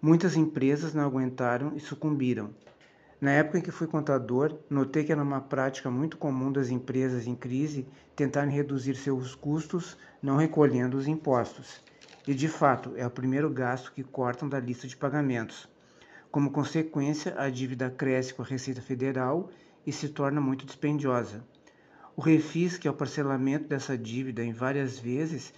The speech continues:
se torna uma alternativa de quitar os impostos e limpar o nome junto à Receita. Eis que o governo vetou o refis,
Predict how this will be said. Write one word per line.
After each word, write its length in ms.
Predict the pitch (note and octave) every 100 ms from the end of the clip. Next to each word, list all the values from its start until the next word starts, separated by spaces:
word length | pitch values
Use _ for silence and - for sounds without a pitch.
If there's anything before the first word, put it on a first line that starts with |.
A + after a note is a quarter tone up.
| - -
se 160 | C#3+
torna 300 | C3 C#3 C#3
uma 120 | D3+
alternativa 680 | D3 D3 C3 C3 B2+ - D3
de 120 | D3 -
quitar 320 | C#3 C#3+ B2+
os 100 | A#2
impostos 720 | B2 B2+ B2+ B2 - D#3+ -
e 100 | D3+
limpar 360 | C#3 C#3 C#3+ C3
o 40 |
nome 340 | C3 B2+ C3 C#3
junto 240 | C3+ C#3+
à 20 |
Receita. 600 | C3+ D#3 - B2 A2+ - - _ _ - - - -
Eis 260 | D3 D3+ D#3+
que 100 | F#3
o 40 |
governo 400 | D3+ C3 C#3+ D#3
vetou 460 | D3 D#3+ D3 D3+ C#3+
o 60 |
refis, 640 | C#3+ D3 - B2 G#2+ -